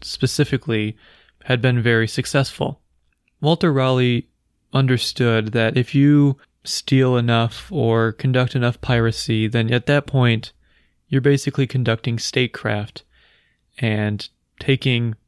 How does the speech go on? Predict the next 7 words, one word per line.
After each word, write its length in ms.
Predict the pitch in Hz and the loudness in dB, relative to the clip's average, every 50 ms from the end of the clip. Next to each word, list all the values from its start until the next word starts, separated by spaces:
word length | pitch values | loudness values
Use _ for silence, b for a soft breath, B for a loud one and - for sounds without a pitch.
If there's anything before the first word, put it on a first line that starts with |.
| _ _ _ _ | _ _ _ _
land 640 | 123 120 120 120 120 120 117 117 117 117 117 113 - - | -2 0 0 2 2 2 2 2 0 0 -2 -4 -6 -6
and 180 | - 123 117 117 | -4 -2 0 0
even 400 | 120 120 107 117 113 110 113 - - _ _ _ _ - | 0 0 0 0 -2 -2 -4 -6 -10 _ _ _ _ -4
entire 600 | 123 113 - 135 123 120 117 113 110 110 104 b b b b b b b | -4 -2 -2 0 0 2 2 0 0 -2 -4 b b b b b b b
countries 580 | - - 135 131 - - 123 120 120 120 110 117 | -4 -2 -2 -2 0 0 0 2 2 2 0 0
or 240 | 113 110 110 113 - | 0 0 0 -2 -4
e-, 140 | - - | -4 -6